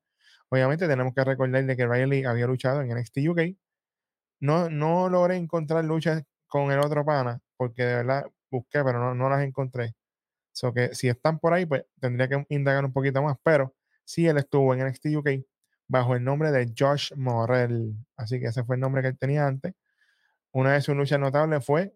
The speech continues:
contra Charlie Dempsey, que Charlie Dempsey está en N X T de acá. Ustedes lo conocen, así que esa fue una de sus luchas notables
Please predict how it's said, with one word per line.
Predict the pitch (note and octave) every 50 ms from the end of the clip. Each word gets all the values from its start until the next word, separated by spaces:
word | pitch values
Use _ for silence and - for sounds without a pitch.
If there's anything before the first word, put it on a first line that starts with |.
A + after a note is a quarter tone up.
| _ _
contra | - C3 B2+ A#2+ B2 A#2+ A#2
Charlie | - C3+ C3+ D3 D#3 D#3+ C#3+
Dempsey, | C3+ C3+ C3+ B2+ - - A#2
que | B2 -
Charlie | G#2 A#2 A2+ B2 C3
Dempsey | C3 C3+ C3+ F#3+
está | - - - D3 F3 F#3
en | D3 C3+
N | C3 B2+
X | -
T | - C3+
de | C3+ C#3
acá. | C#3+ D#3 D3 D3 - _ _ _ _ _ _ _ _ _
Ustedes | - A#2+ - B2 A#2+ B2 B2+
lo | C3+ C3+
conocen, | D3 D3+ D3 C#3 B2+ B2 B2+
así | A#2 A2+ A2+ B2+ B2
que | B2+
esa | A#2 B2+ C3+
fue | B2 C#3+ C#3+
una | D3 D3 C#3+
de | C#3
sus | - C#3 C3
luchas | C3+ C3+ C#3+ C#3 C3
notables | C3+ C3+ D#3 E3 D#3+ D3 C#3+ C#3+